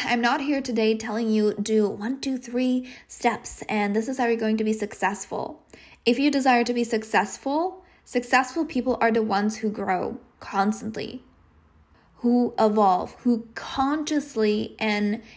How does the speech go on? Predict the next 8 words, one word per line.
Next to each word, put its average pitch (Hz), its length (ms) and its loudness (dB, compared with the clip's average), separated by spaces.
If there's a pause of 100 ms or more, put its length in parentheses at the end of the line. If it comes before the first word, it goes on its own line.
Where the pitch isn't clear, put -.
intentionally 220 1040 0
put 233 160 -2
themselves 240 560 2
in 220 180 -2
containers 240 560 0
and 220 160 0
spaces 226 800 -2 (380)
where 220 640 4